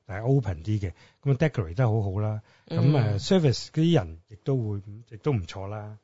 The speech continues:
Speaker 2: 嗯。噉啊，佢嗰個 from 個，呃，個 main 呢，噉啊，佢就係有呢個 crispy 嘅 duck breast 啦，即係，呃，脆皮嘅鴨胸肉啦。噉啊，有個 lamb rump 啦，就係有個，即係有個羊啦，同埋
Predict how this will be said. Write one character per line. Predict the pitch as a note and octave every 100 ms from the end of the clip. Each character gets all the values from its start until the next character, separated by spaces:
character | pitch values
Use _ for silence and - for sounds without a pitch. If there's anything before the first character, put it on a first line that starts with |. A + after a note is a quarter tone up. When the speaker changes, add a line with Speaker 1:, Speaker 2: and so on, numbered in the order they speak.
| _
Speaker 2:
嗯。 | E3+ F3 D#3 C3 B2+ - _ - - _ _
噉 | F#3 A#3+
啊， | C4 A3 G3 F#3+
佢 | G3+ G3+
嗰 | B3+
個 | A3+ G3
from | F#3 - F3 E3+ E3+
個， | F3 F3+ F3 E3+ - -
呃， | D3 D3
個 | F3+
main | F#3 G#3 A3+ A3+ A3+
呢， | A3 G#3+ G#3+
噉 | F3+ F#3+
啊， | E3
佢 | D#3+
就 | D3+ C#3+
係 | C3+ C#3
有 | C3+ C3 C3+ D#3+
呢 | G3
個 | E3+ D3 C#3 - - _ _ _
crispy | - A#3+ - C#3 B2+
嘅 | - D3 -
duck | G3 - -
breast | F#3 F#3 F#3
啦， | F3+
即 | -
係， | F#3 D#3+ C#3 C3 -
呃， | - B2+ A2+ A2
脆 | - D#3 D3+ D3 D3 -
皮 | - C#3 C3+ D#3+
嘅 | D#3+ C#3+
鴨 | C#3 B2 -
胸 | - D#3+ D#3+
肉 | C3+ -
啦。 | D3 C#3 C3+ C#3 _ _ _
噉 | D#3+ E3
啊， | D3 C3+ -
有 | C3 B2+ C3+
個 | C#3+ C3+ C3+
lamb | D#3 E3 E3+
rump | E3 E3 D#3+ D#3
啦， | D3+
就 | D3 B2+
係 | B2+ B2 A#2+
有 | C3+ B2+
個， | C#3 C3+ B2+ -
即 | -
係 | F3
有 | C3+
個 | C#3
羊 | B2+ G2 F#2 C3+
啦， | D3
同 | C#3+ B2+
埋 | A#2+ -